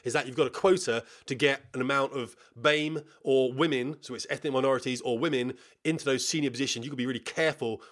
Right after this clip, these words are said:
with quotas." As I said before, you can imbalance stuff, like Trudeau's government, fifty fifty. It's like,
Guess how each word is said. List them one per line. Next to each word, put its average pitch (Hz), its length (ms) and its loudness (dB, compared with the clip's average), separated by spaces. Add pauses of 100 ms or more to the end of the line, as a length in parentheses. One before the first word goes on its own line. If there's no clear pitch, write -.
with 123 120 -2
quotas." 120 440 -2
As 127 160 -4
I - 20 -4
said 131 220 -2
before, 117 540 2 (280)
you 156 120 -6
can 135 160 -4
imbalance 143 680 0
stuff, - 420 -2
like 120 240 -2
Trudeau's 139 320 0
government, 131 360 0
fifty - 200 -4
fifty. 127 500 -4 (140)
It's - 140 -6
like, 120 260 -2